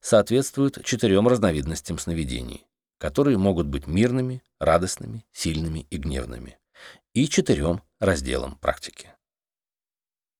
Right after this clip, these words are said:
Введение осознавания в центральный канал. К первой практике приступают, выполнив предварительные практики в течение дня и закончив практики, предшествующие сну:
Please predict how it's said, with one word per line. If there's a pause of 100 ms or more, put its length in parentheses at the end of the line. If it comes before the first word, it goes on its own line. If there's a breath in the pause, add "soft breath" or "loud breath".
(1500)
Введение
осознавания (140)
в
центральный
канал. (1600)
К
первой
практике
приступают,
выполнив
предварительные
практики
в
течение
дня (500 soft breath)
и
закончив
практики,
предшествующие
сну: